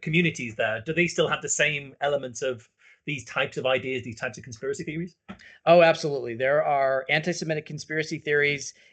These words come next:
Speaker 2: in countries that have no real Jewish population. In the
Speaker 1: Hmm.
Speaker 2: book, I write about the, uh, the anti-Semitism, uh, and sort of weird Jewish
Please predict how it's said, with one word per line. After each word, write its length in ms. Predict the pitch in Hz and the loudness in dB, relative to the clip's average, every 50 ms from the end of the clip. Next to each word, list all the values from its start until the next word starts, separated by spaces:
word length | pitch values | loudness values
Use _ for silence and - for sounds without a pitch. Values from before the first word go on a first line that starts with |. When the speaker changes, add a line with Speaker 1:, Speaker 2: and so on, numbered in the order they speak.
| _ _ | _ _
Speaker 2:
in 360 | - 160 165 175 170 170 165 160 | 4 4 4 4 4 0 0 0
countries 460 | - 180 185 190 - 202 185 175 170 | 2 2 2 4 4 4 2 4 4
that 160 | 170 160 151 | 4 4 6
have 160 | 165 165 160 | 6 4 4
no 140 | 160 165 165 | 6 4 6
real 180 | 170 170 175 160 | 6 6 4 4
Jewish 260 | 151 170 208 196 - | 2 0 -2 -2 0
population. 600 | - 120 98 - 113 107 95 90 - 101 87 78 _ | -2 -2 -2 -2 -8 -10 -10 -10 -12 -14 -14 -18 _
In 240 | 127 131 131 131 127 | -8 -8 -6 -4 -6
the 60 | 127 | -4
Speaker 1:
Hmm. 40 | 120 | 2
Speaker 2:
book, 180 | 143 151 147 - | 2 2 4 4
I 60 | 139 | 2
write 240 | 135 139 135 135 139 | 4 4 4 4 4
about 440 | 139 127 139 135 131 127 123 127 - - - _ _ _ _ 135 | 2 2 2 4 4 4 2 2 -2 -12 -20 _ _ _ _ -16
the, 520 | 123 117 131 131 127 127 123 123 123 120 - - | -12 -10 -8 -6 -4 -4 -2 -2 -2 -4 -4 -2
uh, 360 | 120 117 113 107 104 104 101 - - | -2 0 0 0 -2 -4 -6 -8 -10
the 200 | 135 127 131 123 | -8 -4 -2 0
anti-Semitism, 1120 | 123 131 135 147 147 147 - - 147 143 139 131 - 139 135 123 135 139 131 131 127 127 123 | 0 2 4 4 2 4 6 4 4 4 2 0 0 0 0 2 0 0 0 0 0 -2 -2
uh, 40 | 123 - _ - 127 | -4 -6 _ -2 0
and 320 | 127 127 127 131 131 123 | 0 2 2 2 0 2
sort 140 | - 151 139 | 0 0 0
of 80 | 135 127 120 | 0 -2 -2
weird 420 | 135 147 151 165 170 175 160 143 | 0 4 8 8 8 8 8 4
Jewish 580 | 117 113 120 120 139 151 160 156 143 - - - | 0 0 0 2 4 4 6 6 4 2 0 -4